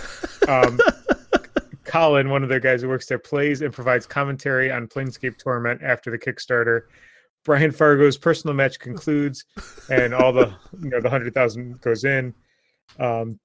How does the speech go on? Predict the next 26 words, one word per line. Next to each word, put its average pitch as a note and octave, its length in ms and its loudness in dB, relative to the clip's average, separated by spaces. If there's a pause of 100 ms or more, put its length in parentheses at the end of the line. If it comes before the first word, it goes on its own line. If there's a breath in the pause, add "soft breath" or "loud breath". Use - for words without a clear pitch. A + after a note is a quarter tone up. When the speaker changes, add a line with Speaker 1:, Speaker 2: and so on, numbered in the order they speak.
Speaker 1:
Torment D#3+ 340 2
superfan C#3 800 0 (140)
Steve D3+ 580 -4
Dengler's C3 600 -2 (160)
personal C#3+ 400 -4
match B2 320 0
begins. A#2 520 -4 (500)
Um, B2 200 -2
he C#3 80 0
had D3 120 4
a - 40 -6
pledge C#3 340 0
to B2+ 60 -12
match B2+ 200 -2
ten C3+ 180 -4
percent B2 300 -4
of A2 60 -10
all C3+ 140 -2
fund B2 280 -4
raise A#2+ 400 -2
from A#2 280 -4
two C3+ 200 -4
million A#2 260 -4
to A2 80 -8
three B2 240 -4
million. G#2+ 400 -6